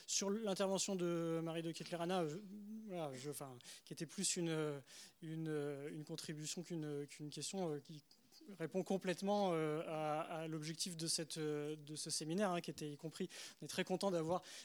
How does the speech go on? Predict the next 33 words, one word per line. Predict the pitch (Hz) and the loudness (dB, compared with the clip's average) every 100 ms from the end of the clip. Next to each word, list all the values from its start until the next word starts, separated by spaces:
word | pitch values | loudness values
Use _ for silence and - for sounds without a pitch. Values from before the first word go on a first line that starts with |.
| - | -4
les | 156 | -2
gens | 165 220 240 | 6 8 6
qui | - 180 | 4 2
ont | 170 | 2
fait, | - 196 190 175 | 2 4 6 6
euh, | 160 | 4
ce | 147 170 | 2 0
sujet-là | - 160 156 160 170 | -2 -2 0 0 0
dans, | 160 151 156 | -2 -4 -4
dans | 156 | -4
ces | - 160 | -4 -4
quinze | 160 | -6
dernières | 151 151 151 156 | -4 -4 -2 -2
années | 165 | -2
qui | 165 - | -4 -10
puissent | 160 - | -8 -8
nous, | 147 143 | -8 -8
nous | 143 143 | -10 -10
apporter | 143 151 - - 147 | -10 -12 -12 -10 -10
leur, | 139 151 | -10 -12
euh, | 143 156 196 - 151 | -16 -16 -20 -20 -10
leur | 147 131 139 | -8 -6 -6
regard. | 139 151 180 - - - - - | -6 -8 -10 -10 -8 -8 -10 -6
Euh, | 156 151 147 - 180 | -2 0 -2 -4 -6
et | 151 | -6
puis, | - 185 | -2 2
euh, | 165 | 4
sur | 175 | 4
la | 165 | 2
question | 165 170 190 | 0 0 0
des, | 170 165 165 | 0 2 2
euh, | 151 147 143 143 - - - - 135 | 2 2 0 -4 -10 -16 -16 -16 -6
des, | 151 147 147 143 165 | -2 -2 -2 -2 -4